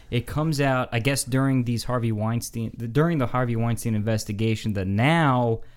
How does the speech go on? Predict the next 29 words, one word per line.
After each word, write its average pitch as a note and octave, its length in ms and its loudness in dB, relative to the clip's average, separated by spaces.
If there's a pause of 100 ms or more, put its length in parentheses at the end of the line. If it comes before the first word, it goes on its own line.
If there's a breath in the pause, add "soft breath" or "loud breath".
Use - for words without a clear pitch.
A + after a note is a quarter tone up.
(240 soft breath)
uh, A#2 280 2
they A#2 320 4
went C#3 340 0
through D#3 140 0
her C3 260 -2
email. A2 560 2
They A2+ 120 -2
found A2 360 -4
encrypted C3+ 380 -4
messages G#2+ 640 -2
that G#2+ 400 -2
are, G#2 460 -2
uh, G#2 440 -2
now, A2+ 500 -2
uh, G2 140 -8 (220)
I A2 100 -6
guess, A#2 200 -2
allegedly G#2+ 680 0
she G#2 240 -6
paid B2+ 320 -2
off A#2 180 -2
a G2 60 -8
seventeen-year-old B2+ 1120 -2
at A#2+ 240 -6
the B2+ 80 -2
time G#2 540 -4
in G2 80 -2
twenty B2 320 -2
thirteen. A#2 560 -2